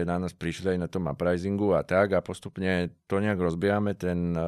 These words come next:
náš podcast. A veľmi si vážime aj vašu podporu na tom Patreone. Je vás tam zopár a, e,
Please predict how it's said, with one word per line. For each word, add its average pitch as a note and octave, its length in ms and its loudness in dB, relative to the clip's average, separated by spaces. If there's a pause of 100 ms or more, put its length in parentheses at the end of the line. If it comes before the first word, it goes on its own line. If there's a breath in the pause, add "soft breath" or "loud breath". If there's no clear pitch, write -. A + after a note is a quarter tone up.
(160)
náš F2+ 280 -4
podcast. B2 580 -4
A E2+ 140 2
veľmi F#2+ 320 0
si - 160 -8
vážime F#2 560 2
aj E2+ 400 2
vašu F2 240 0
podporu G2 400 -2
na F#2 160 0
tom F#2+ 160 -4
Patreone. F#2+ 580 -2
Je F2+ 140 0
vás F#2+ 160 -2
tam G#2 320 -2 (260 loud breath)
zopár A#2 640 2
a, F2+ 120 8 (580 loud breath)
e, E2+ 140 -2